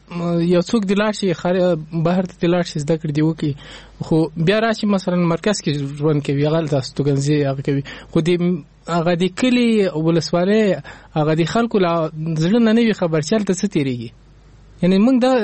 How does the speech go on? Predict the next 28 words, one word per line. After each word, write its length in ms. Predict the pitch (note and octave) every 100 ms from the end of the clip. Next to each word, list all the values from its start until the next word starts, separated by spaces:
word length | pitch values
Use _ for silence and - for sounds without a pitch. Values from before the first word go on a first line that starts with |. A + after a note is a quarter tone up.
| F#3+ F3+ F#3+
ولس 340 | G3 B3+ B3+
داسې 140 | C4 -
خلکو 220 | B3 G#3+
ته 80 | A3 F#3+
اړتیا 220 | E3+ B3+
نه 80 | C4+
لري، 220 | C4 G#3
زه 120 | E3 D#3+
فکر 260 | - D#3
کوم. 200 | D3 C#3+ C#3+ - -
صحیح 220 | - B3+
دی، 380 | C4+ B3 F#3+ F3
ملت 380 | F3+ G#3 G3+ G3+
جوړونه 340 | G3+ G#3+ A3
یا، 240 | G3+ F#3
اه، 500 | E3+ - - - D#3+
پارلمان 480 | D#3 E3 E3+ F#3 G#3+
چې 60 | G3+
دی، 220 | G3+ G3+
دغسې 340 | F#3+ F#3 F3
یو 100 | F3+
ځای 200 | D#3+ F#3+
دی 80 | F3+
چې 80 | D#3
هغلته 300 | D#3+ E3+ D#3
قانون 300 | D#3 D#3 D#3+
جوړونه، 540 | D3 D3+ D#3+ E3+ D#3
نظارت 560 | D3 D3+ D3 C#3+ D#3